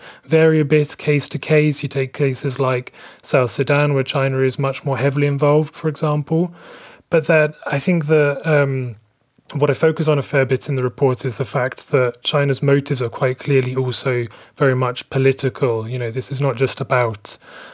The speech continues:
um, protecting its economic interests or its citizens on the continent. That's, of course, im-, those are, of course, important motives, but this is a lot about building China's relationships with African countries,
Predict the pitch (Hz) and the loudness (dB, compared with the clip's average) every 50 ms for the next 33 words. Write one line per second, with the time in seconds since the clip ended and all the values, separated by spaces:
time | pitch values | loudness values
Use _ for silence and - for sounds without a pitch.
0 | - - _ - 139 131 127 123 120 117 117 113 104 131 - - 156 151 143 - | -20 -20 _ 0 2 2 4 4 2 0 -2 -4 -6 -6 0 2 2 2 2 -2
1 | - 143 135 139 143 - - 143 127 - 139 135 135 127 127 - - 160 156 147 | -4 -2 -2 -2 -2 -2 -4 -4 -2 0 -2 0 0 -2 -2 0 0 2 2 2
2 | - - 143 139 131 - - 127 117 117 - - 160 143 156 135 151 147 139 139 | 2 2 2 2 2 0 -2 -2 -2 -2 -2 -2 -2 -2 0 0 0 0 0 -2
3 | 139 135 135 135 - - 156 147 139 - 151 147 147 151 143 135 123 - - - | -2 -4 -4 -6 -2 0 0 0 0 0 -2 -2 -2 -2 -2 -4 -6 -6 -10 -16
4 | - - - 151 139 135 127 - - - - - - _ - - 143 131 131 123 | -14 -4 2 2 4 4 2 0 -4 -8 -10 -14 -20 _ -8 -6 -4 -4 -2 0
5 | 139 135 131 127 123 123 _ - - - 147 135 131 - - - - - - - | 2 2 2 2 -2 -6 _ -12 -2 0 2 2 2 0 -4 -12 -16 -20 -20 -20
6 | _ _ - 151 131 - 143 131 120 - 139 135 135 135 139 139 143 - 165 160 | _ _ -4 -4 0 2 0 0 0 0 -2 0 2 2 2 2 0 -2 -2 -2
7 | 165 156 - 156 139 139 135 - 143 131 139 135 135 131 123 - - 139 120 135 | -2 -2 -4 -2 -2 -2 -2 -2 -2 0 2 2 4 2 0 -2 -6 -6 -4 -2
8 | 127 127 123 120 - - - - _ - - - - - _ _ - 139 135 135 | 0 0 0 -2 -4 -10 -14 -16 _ -20 -20 -20 -20 -20 _ _ 2 2 4 4
9 | 127 135 127 127 123 - - 131 131 131 127 123 123 123 120 117 - - - - | 2 0 -2 -4 -4 0 0 2 2 2 0 0 0 -2 -2 -4 -6 -10 -10 -6
10 | - 135 131 139 143 135 - 135 123 - 143 131 127 - - - - 135 131 123 | -4 0 2 2 2 2 0 -4 0 0 0 0 0 -4 -12 -4 0 2 2 2
11 | 127 123 120 - - - - 123 113 - 147 143 139 135 - - 139 131 127 127 | 2 -2 -2 -6 -10 -8 -8 -6 -4 -2 -2 0 0 -2 -2 -2 0 0 0 -2
12 | 120 - | -4 -8